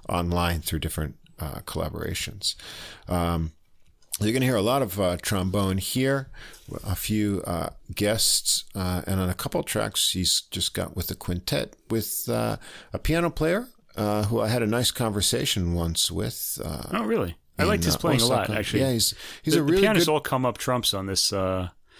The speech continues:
Speaker 1: Yeah,
Speaker 2: on,
Speaker 1: good
Speaker 2: on all
Speaker 1: pianist.
Speaker 2: three of these albums. They're really good. They're really
Speaker 1: I'm s-
Speaker 2: nice, warm, nice, warm sounds.
Speaker 1: I'm speaking of Xavier Davis, uh, who I got to know when he was playing with, uh,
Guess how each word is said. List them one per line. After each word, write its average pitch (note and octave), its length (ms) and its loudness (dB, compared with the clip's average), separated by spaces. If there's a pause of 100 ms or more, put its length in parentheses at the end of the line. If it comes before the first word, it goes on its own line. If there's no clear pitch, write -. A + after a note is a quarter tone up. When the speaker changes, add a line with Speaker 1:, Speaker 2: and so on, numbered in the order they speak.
(180)
Speaker 1:
Yeah, C#3+ 260 2
Speaker 2:
on, G#2 120 2
Speaker 1:
good B2+ 140 0
Speaker 2:
on A2+ 160 2
all A2 60 6
Speaker 1:
pianist. G#2+ 200 4
Speaker 2:
three A#2 120 4
of G#2+ 60 2
these G2 160 0
albums. F#2+ 460 0
They're A2 140 0
really A2+ 220 2
good. G2+ 360 0
They're G#2+ 100 -2
really A2 200 0
Speaker 1:
I'm G#2 60 2
s- - 200 0
Speaker 2:
nice, - 0 -
warm, A2 300 0
nice, G#2+ 260 0
warm G2+ 260 0
sounds. G2+ 560 -2 (140)
Speaker 1:
I'm A#2 100 0
speaking D#3 440 0
of E2+ 240 0
Xavier A2 440 2
Davis, G#2 840 0 (120)
uh, E2 280 -2 (100)
who F2 440 0 (140)
I B2 160 -2
got C#3 160 -2
to G2+ 80 0
know F#2+ 300 0 (600)
when F#2 120 -2
he E2+ 80 0
was E2+ 160 0
playing F#2 340 -2
with, F2 260 -4
uh, E2 120 -4